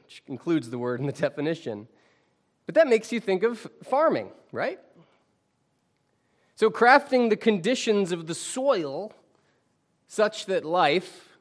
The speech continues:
will emerge, plant, vegetable life. It's key. So to be cultured, then, in a bacterial sense and kind of in an agricultural sense,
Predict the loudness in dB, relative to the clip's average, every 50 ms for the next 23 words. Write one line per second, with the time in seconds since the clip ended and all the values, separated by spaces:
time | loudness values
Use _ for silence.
0 | _ _ _ _ _ _ _ _ _ _ _ _ _ -6 -4 -2 -2 0 0 0
1 | 2 4 6 6 6 4 2 -2 -10 -18 -20 -20 -20 -14 -4 0 2 2 2 2
2 | -2 -8 -16 _ _ _ _ -2 -2 -2 -2 -4 -8 -8 -6 -6 -6 -8 -10 _
3 | _ -6 -6 -6 -6 -8 -12 _ -16 -16 -10 -8 -6 -6 -6 -8 -12 -16 _ _
4 | _ _ _ _ _ _ _ _ _ _ _ _ _ _ _ _ _ _ _ _
5 | _ _ _ _ _ _ _ _ _ _ _ _ _ _ _ _ _ _ _ _
6 | _ 4 6 6 6 4 0 -2 -2 -2 -4 -4 0 2 2 2 2 0 -4 -2
7 | -2 0 0 -2 -2 0 0 2 2 4 4 2 2 2 0 -2 -4 -8 -20 -20
8 | _ _ _ _ _ _ _ _ _ -2 0 0 0 -2 -2 0 2 4 6 6
9 | 6 4 0 0 2 4 4 4 2 0 -2 -6 -2 0 2 2 2 2 0 0
10 | 0 0 -2 -2 -4 -4 -4 -4 -4 -4 -4 -6 -2 0 0 0 0 -2 -4 -4
11 | -4 -2 -4 -4 -4 -2 -2 0 0 -2 -4 -10 -14 -18